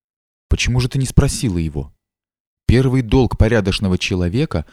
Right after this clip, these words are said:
урегулировать свои денежные дела». «Но, может быть, и завещать было нечего?» «Как так? Вы жили гораздо ниже своих средств.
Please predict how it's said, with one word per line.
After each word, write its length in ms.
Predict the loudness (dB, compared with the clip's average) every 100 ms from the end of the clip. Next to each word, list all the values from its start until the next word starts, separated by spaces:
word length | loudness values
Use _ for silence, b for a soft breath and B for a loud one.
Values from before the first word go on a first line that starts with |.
| b -2
урегулировать 760 | 2 2 2 2 2 0 -2
свои 280 | -2 0 0
денежные 580 | 0 0 0 0 -2 0
дела». 400 | 0 0 -2 -6 _ _ _ _ _ _ _ _ _ _ _
«Но, 180 | -2 0
может 320 | 0 0 0
быть, 280 | -2 -4 -6
и 120 | -6
завещать 580 | -4 -2 -2 -2 -2 0
было 180 | 0 0
нечего?» 560 | 0 -2 -4 -10 -18 -20 _ _ _ _ _ _ -2
«Как 280 | -2 0
так? 320 | -6 -8 -12 _ _ _ _ _ _
Вы 200 | -2 0
жили 260 | 2 2 2
гораздо 480 | 2 2 0 0
ниже 340 | 0 0 -2 -4
своих 360 | -2 -2 -4
средств. 640 | -6 -4 -4 -4 -10 _